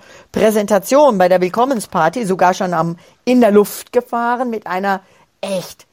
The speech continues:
richtig cool gemachten Drohnenshow. Ich habe schon einige Drohnenshows gesehen. Ähm, hier gab es übrigens Feuerwerk, Lasershow und Drohnenshow, also alles. Oftmals macht man ja jetzt eine Drohnenshow,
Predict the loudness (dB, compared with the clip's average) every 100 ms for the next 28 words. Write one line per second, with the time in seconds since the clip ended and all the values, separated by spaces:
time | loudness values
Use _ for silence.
0 | -16 -10 -2 -2 -4 -12 -12 -12 _ _
1 | -10 -2 -2 0 -2 -2 -6 -8 -14 -14
2 | -14 -18 _ -4 0 0 -2 -6 -4 -4
3 | -4 -6 -6 -8 -8 -10 -6 -6 -6 -6
4 | -6 -6 -8 -6 -8 -8 -12 -8 -6 -6
5 | -8 _ _ -8 -6 -6 -10 -8 -10 -4
6 | -2 2 2 0 -8 -10 -6 -4 -4 -2
7 | 0 2 2 2 0 -4 -4 -4 -4 -6
8 | -2 2 0 0 -2 -2 -2 -6 -4 -4
9 | -2 -6 -6 -4 0 0 0 -8 -14 -4
10 | -4 0 -2 -2 -8 -6 -2 -2 -2 -4
11 | -6 -8 -2 0 0 -2 -4 0 0